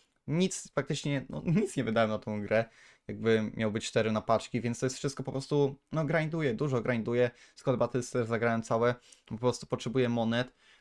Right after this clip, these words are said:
No i teraz na ostatnie dwa mecze właśnie kupiłem sobie Hinkapę, tutaj gra,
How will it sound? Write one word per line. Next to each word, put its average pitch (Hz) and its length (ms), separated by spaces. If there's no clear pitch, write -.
No 143 80
i 143 40
teraz 147 280
na 127 340
ostatnie 127 460
dwa 120 160
mecze 123 260
właśnie 117 200
kupiłem 120 240
sobie 117 180
Hinkapę, 120 640
tutaj 110 240
gra, 117 200